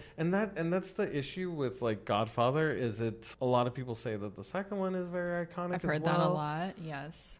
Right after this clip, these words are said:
Speaker 1: So
Speaker 2: And
Speaker 1: I
Speaker 2: the third is trash, apparently,
Speaker 1: Yeah,
Speaker 2: which breaks our
Speaker 1: apparently.
Speaker 2: cold black hearts 'cause we're
Speaker 1: I
Speaker 2: both
Speaker 1: know.
Speaker 2: Sofia Coppola fans.
Speaker 1: I love Sofia Coppola so
Speaker 2: But,
Speaker 1: much.
Speaker 2: uh,
Speaker 1: I heard
Speaker 2: she
Speaker 1: she wrote
Speaker 2: Yeah, she doesn't have to be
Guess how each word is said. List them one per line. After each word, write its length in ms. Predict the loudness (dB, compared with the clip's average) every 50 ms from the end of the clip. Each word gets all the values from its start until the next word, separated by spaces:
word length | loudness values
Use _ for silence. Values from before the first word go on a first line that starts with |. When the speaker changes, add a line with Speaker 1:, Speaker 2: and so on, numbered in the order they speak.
| -10
Speaker 1:
So 560 | -6 -4 4 8 8 10 10 10 10 8 8 6
Speaker 2:
And 120 | 6 6
Speaker 1:
I 60 | 6
Speaker 2:
the 100 | 6 4
third 300 | 2 2 2 2 2 0
is 140 | 0 -2 -2
trash, 380 | -2 -2 -2 -2 -2 -2 -4 -6
apparently, 460 | -6 -6 -6 -6 -6 -6 -8 -4 -2
Speaker 1:
Yeah, 320 | 0 2 4 4 4 4 4 4 4 2
Speaker 2:
which 100 | 4 6
breaks 200 | 6 6 6 6 4
our 100 | 2 2
Speaker 1:
apparently. 100 | 4 2
Speaker 2:
cold 180 | 2 2 2 2
black 240 | 2 0 0 2
hearts 320 | 2 2 4 4 2 0 -2
'cause 160 | -2 0 2
we're 80 | 4 4
Speaker 1:
I 40 |
Speaker 2:
both 160 | 6 4 4 4 4 2 4
Speaker 1:
know. 40 | 6
Speaker 2:
Sofia 380 | 6 6 6 4 4 2 2 2
Coppola 420 | 0 0 0 0 2 0 0 0 -2
fans. 320 | -4 -4 -2 -2 2 4 4 4
Speaker 1:
I 20 | 6
love 280 | 6 4 4 2 0
Sofia 360 | -2 -6 -8 -6 -4 -4 -4
Coppola 300 | -4 -6 -8 0 2 2
so 60 | 6 10
Speaker 2:
But, 280 | 10 10 10 10 8 6
Speaker 1:
much. 180 | 4 0 -2 2 4
Speaker 2:
uh, 340 | 4 6 6 4 2 4 4
Speaker 1:
I 80 | 6 8
heard 160 | 8 8 6
Speaker 2:
she 80 | 2
Speaker 1:
she 60 | -4 -6
wrote 220 | -8 -8 -10 -12 -18 -20 -10 -8 -8 -8 -8 -12 -20 -20 -16 -6 -2
Speaker 2:
Yeah, 160 | 0 0 0 -2 -6 -12 -6
she 140 | 2 4 6
doesn't 140 | 6 6 4
have 100 | 2 2
to 140 | 0 -2
be 60 | -2